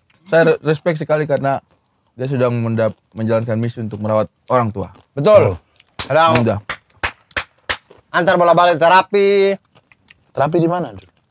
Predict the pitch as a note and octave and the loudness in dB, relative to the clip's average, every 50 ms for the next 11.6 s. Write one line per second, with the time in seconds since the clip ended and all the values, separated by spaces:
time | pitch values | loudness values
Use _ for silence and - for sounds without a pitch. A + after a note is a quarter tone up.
0 | _ _ - C3 D#3 D#3+ E3 E3 E3 E3+ E3+ C3+ B2 C#3+ D3+ D3+ C3 A2+ - - | _ _ -2 0 2 2 4 4 2 2 2 2 2 0 0 0 0 -2 -2 -4
1 | _ _ _ _ _ _ _ _ _ _ _ - D3 D#3+ E3+ F3+ F#3+ F#3+ F3 F3 | _ _ _ _ _ _ _ _ _ _ _ -2 2 2 4 4 4 2 2 4
2 | E3 D#3+ D3+ - - - E3+ G3 A3+ B3 A#3+ _ _ _ _ _ _ _ - G2+ | 4 2 2 0 -2 0 2 2 2 0 -4 _ _ _ _ _ _ _ -20 -18
3 | G2 G#2 A2 B2 _ _ _ _ _ _ _ _ _ _ - A2 B2+ C#3+ D3 C#3+ | -18 -18 -18 -20 _ _ _ _ _ _ _ _ _ _ -2 0 0 2 4 4
4 | D3+ E3+ G3 G3+ G#3 - - _ _ _ _ _ C#3 C3+ C#3+ D3+ D#3 D#3 - - | 4 4 2 2 0 -2 -4 _ _ _ _ _ -4 0 2 4 4 2 2 0
5 | - F3+ G3+ A#3 C4+ - _ _ _ _ _ _ _ _ _ _ _ _ _ _ | 2 2 2 2 0 -2 _ _ _ _ _ _ _ _ _ _ _ _ _ _
6 | _ _ _ _ _ _ - A#2+ B2 B2+ - - - D#3+ E3 C3+ F#2+ D#2+ - _ | _ _ _ _ _ _ -6 -6 -4 -4 -6 -4 -2 0 0 0 -2 -4 -12 _
7 | _ - D#3+ - - C#3 C#3 - - C#3 C#3+ - _ _ _ _ _ _ - - | _ -2 -2 0 0 0 0 -2 -4 -8 -10 -12 _ _ _ _ _ _ -4 -2
8 | - - E3 D3+ - F2 - - - G#2+ G#2 A2+ - _ _ _ _ - C3 C3 | 0 0 0 0 0 0 -2 -2 -2 -4 -6 -10 -14 _ _ _ _ -6 -6 -4
9 | C3 A#2+ _ _ C#3+ D3+ - _ _ _ - B2+ B2+ C#3 C#3 B2+ A2 G#2+ - - | -6 -6 _ _ -6 -6 -6 _ _ _ -10 -8 -6 -4 -4 -6 -6 -8 -12 -12
10 | A#2+ A2+ G2+ - _ _ _ _ _ - C3+ A#2+ C3+ C3 C#3 B2 C3 B2 B2+ B2 | -12 -12 -12 -12 _ _ _ _ _ -14 -10 -8 -6 -6 -6 -6 -6 -6 -6 -6
11 | - D3 C3+ A#2+ G#2 - - A#2 A#2+ G#2+ G2 G2+ | -4 -2 -2 -2 -4 -6 -6 -4 -4 -4 -4 -6